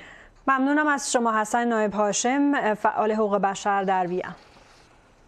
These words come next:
مقام‌های اطلاعاتی آمریکا می‌گویند ماموران چین بر تلاش‌های خود برای نفوذ در دولت جو بایدن رئیس جمهوری منتخب آمریکا افزودند. به گفته یک مدیر بلندپایه اطلاعاتی، چین بر افراد نزدیک به آقای بایدن تمرکز کرده. همزمان یک مقام وزارت دادگستری آمریکا می‌گوید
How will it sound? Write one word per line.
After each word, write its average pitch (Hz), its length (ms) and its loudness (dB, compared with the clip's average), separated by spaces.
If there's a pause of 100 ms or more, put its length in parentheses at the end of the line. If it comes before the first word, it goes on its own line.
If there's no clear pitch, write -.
(1160)
مقام‌های 285 460 2
اطلاعاتی 262 560 2
آمریکا 240 460 0
می‌گویند 214 520 0
ماموران 202 480 -2
چین 240 400 -2
بر 180 180 2
تلاش‌های 190 560 0
خود 226 240 0
برای 214 280 0
نفوذ 240 420 -2
در 269 160 2
دولت 254 360 0
جو 233 240 0
بایدن 226 380 0
رئیس 262 220 -2
جمهوری 233 460 -2
منتخب 226 540 0
آمریکا 202 360 -2
افزودند. 202 840 -2
به 202 80 0
گفته 202 300 -2
یک 214 160 2
مدیر 208 340 0
بلندپایه 202 680 0
اطلاعاتی، 196 540 -2
چین 247 280 -2
بر 185 180 0
افراد 196 280 -2
نزدیک 202 600 -2
به 269 80 2
آقای 202 200 0
بایدن 190 320 0
تمرکز 185 640 -8
کرده. - 280 -6
همزمان 202 460 -2
یک 208 140 0
مقام 196 400 -2
وزارت 190 380 -2
دادگستری 214 800 -2
آمریکا 247 340 -4
می‌گوید 220 380 0